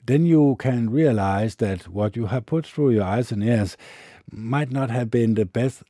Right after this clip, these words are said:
best thing for you or your personality or the way you think about yourself and others. And now you can <laughs> say to yourself or to that garbage can, "No, I'm not going to be any part of it anymore."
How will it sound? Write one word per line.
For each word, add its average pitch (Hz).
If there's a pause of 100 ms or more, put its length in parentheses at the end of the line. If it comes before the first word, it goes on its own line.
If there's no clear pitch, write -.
(160)
best 127
thing 117
for 110
you 117
or 113
your 101
personality 107
or 101
the 95
way 107
you 113
think 131
about 104
yourself 104
and 113
others. 95 (960)
And 117
now 131
you 101
can 95 (180)
<laughs> 107
say 123
to 113
yourself 107 (600)
or 98
to 101
that 87
garbage 107
can, 107
"No, 98
I'm 104
not 107
going 110
to 98 (500)
be 101
any 107
part 143
of 104
it 90
anymore." 78